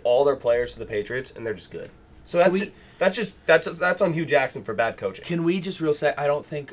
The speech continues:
Speaker 2: I don't think we stroked Blake Bortles' ego, which deserves to be stroked right now.
Speaker 1: You wanna stroke his ego?
Speaker 2: I wanna stroke his ego a little bit.
Speaker 1: We're gonna stroke Br-, Blake
Speaker 2: Twenty-nine,
Speaker 1: Bortles' ego.
Speaker 2: tw-, twenty-nine of forty-five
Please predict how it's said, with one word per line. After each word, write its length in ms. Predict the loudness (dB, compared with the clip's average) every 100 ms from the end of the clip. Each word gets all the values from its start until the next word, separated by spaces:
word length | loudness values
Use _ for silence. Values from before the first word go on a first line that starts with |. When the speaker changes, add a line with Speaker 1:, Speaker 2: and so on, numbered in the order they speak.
| -8
Speaker 2:
I 80 | -8
don't 160 | -8
think 200 | -10 -12 -10
we 100 | -12
stroked 520 | -12 -6 -6 -6 -14 -14
Blake 260 | -10 -8 -6
Bortles' 460 | -6 -4 -8 -14 -20 _ _ -12
ego, 420 | -10 -4 -4 -4 -8
which 240 | -8 -8
deserves 400 | -8 -6 -6 -6
to 80 | -10
be 80 | -10
stroked 380 | -10 -10 -12 -12
right 160 | -16 -16
now. 120 | -8
Speaker 1:
You 80 | -4
wanna 140 | -2
stroke 280 | -2 -4 -4
his 140 | -6 -6
ego? 160 | 0
Speaker 2:
I 40 | 0
wanna 140 | 0
stroke 260 | -4 -4 -4
his 140 | -4
ego 180 | -4 -4
a 40 | -4
little 180 | -4
bit. 220 | -4 -6 -8 -6
Speaker 1:
We're 80 | -4
gonna 100 | -4
stroke 460 | -4 0 0 -2
Br-, 100 | -6
Blake 100 | -6
Speaker 2:
Twenty-nine, 680 | 2 4 4 6 6 8 6
Speaker 1:
Bortles' 120 | 2 -6 -14
ego. 380 | -10 -8 -8 -12 -14
Speaker 2:
tw-, 20 |
twenty-nine 520 | -6 -4 0 2 2
of 80 | 2
forty-five 680 | -4 -6 -4 0 2 0